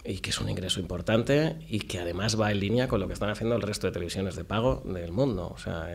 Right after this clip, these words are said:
Sky factura una barbaridad en publicidad y nosotros, eh, es un, es un, es una parte de ingresos que, que, que no vamos a,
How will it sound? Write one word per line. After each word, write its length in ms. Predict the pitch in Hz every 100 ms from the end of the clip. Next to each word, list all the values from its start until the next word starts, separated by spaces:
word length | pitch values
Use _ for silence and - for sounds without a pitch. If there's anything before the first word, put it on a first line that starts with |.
| 87
Sky 300 | - 95 95
factura 920 | - 110 - 117 104 95 92 90 87 80 - -
una 220 | 117 110
barbaridad 420 | 95 90 90 90 104
en 120 | 95
publicidad 560 | 87 82 90 110 135 139
y 140 | 90 85
nosotros, 560 | 85 90 87 110 - - - - -
eh, 440 | - 87 87 87 92
es 140 | 90
un, 300 | 95 90 -
es 220 | 98 90 101
un, 760 | 95 95 92 92 90 90 - - - -
es 220 | 92 -
una 160 | 90
parte 240 | 90 92 90
de 60 |
ingresos 380 | 87 90 110 127
que, 300 | 117 85 73 - - -
que, 680 | - 85 82 82 82 85 -
que 80 | 85
no 100 | 87
vamos 220 | 98 87
a, 240 | 87 82